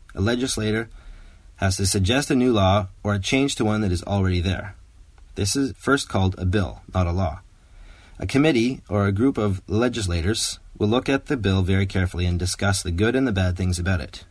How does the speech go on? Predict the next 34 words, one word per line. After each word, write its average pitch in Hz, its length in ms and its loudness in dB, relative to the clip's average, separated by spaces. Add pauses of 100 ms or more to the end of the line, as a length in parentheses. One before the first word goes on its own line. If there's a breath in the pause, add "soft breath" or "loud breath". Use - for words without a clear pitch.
(280)
to - 100 -4
decide 107 560 2
if 104 160 -4
it 123 80 0
is 135 100 2
a 123 80 -4
good 107 140 0
idea 95 460 0 (380 soft breath)
to 107 120 0
make 131 180 2
the 117 80 -2
bill 95 280 0
into 101 340 -2
a - 20 2
law 87 220 0
or 95 180 -2
not. 117 300 -2 (1120 soft breath)
They 92 100 -2
can 113 140 0
also 135 220 4
make 147 180 0
changes 113 380 0
to - 100 -6
the 107 100 2
bill 92 380 2
if 90 120 -4
they 90 120 -4
think 110 460 -6
they 98 160 0
need 110 240 0
to, 85 340 -2
so 101 220 -2
it 90 80 0
is 87 260 -2